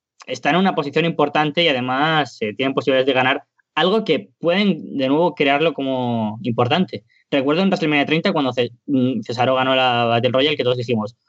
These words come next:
"Oh Dios, se viene el Megapush, campeón mundial". Y ese era el objetivo, ¿no? Ver co-, al ganador como alguien que realmente marcara la diferencia. Así que,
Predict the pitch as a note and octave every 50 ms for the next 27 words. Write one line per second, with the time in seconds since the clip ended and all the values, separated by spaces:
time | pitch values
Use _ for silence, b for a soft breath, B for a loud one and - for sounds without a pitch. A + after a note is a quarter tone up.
0 | _ _ _ _ - C3 C#3+ C#3+ D3+ D#3+ D#3+ C3+ - C#3 B2+ C3 C#3 C#3+ C#3+ C#3+
1 | C#3 C#3+ C3+ B2 B2 A#2+ D3 D3+ D#3 D3+ D3 - C3+ B2+ B2 C3+ C3+ C3+ C3+ C3
2 | B2 B2 B2+ D3 D3+ D3 C3+ A#2+ A#2+ _ _ _ _ _ _ _ _ C#3+ C#3 C3+
3 | C3+ C3 C3+ - - E3 D#3+ A3+ G#3+ G3 F#3 F3 E3 - D3+ C3+ E3+ F#3+ F#3 E3
4 | E3+ F3+ E3+ D3+ D#3 D3+ - F3 E3 E3 D#3 C#3+ D#3 D3 C#3+ D3+ - - D#3+ D3+
5 | D3 C#3+ C#3+ D#3 D3+ D3 - - B2 A#2 B2+ C#3 C#3+ C#3 C#3+ C3+ D#3 D3+ C#3+ C3
6 | A2 G#2 - _ _ _ _ - C3+ C3+ C3+ - C#3+ D3+ D#3 C#3+ C#3 C3+ B2+ B2+
7 | C3 C#3 C3+ B2 A2+ G#2+ G2 - A#2 A#2 C#3 - - A2 -